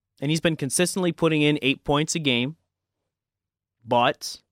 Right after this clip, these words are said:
I just think it needs to bump up. I mean, make two more threes and you're talking about fourteen points a game, right? I mean, that's,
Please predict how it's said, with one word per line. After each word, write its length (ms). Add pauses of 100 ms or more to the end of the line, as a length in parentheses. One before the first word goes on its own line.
(580)
I 140
just 240
think 340 (140)
it 160
needs 220
to 80
bump 340
up. 260 (600)
I 40
mean, 300
make 240
two 180
more 180
threes 460
and 120
you're 80
talking 240
about 160
fourteen 400
points 260
a 40
game, 180 (400)
right? 260 (560)
I 40
mean, 100
that's, 420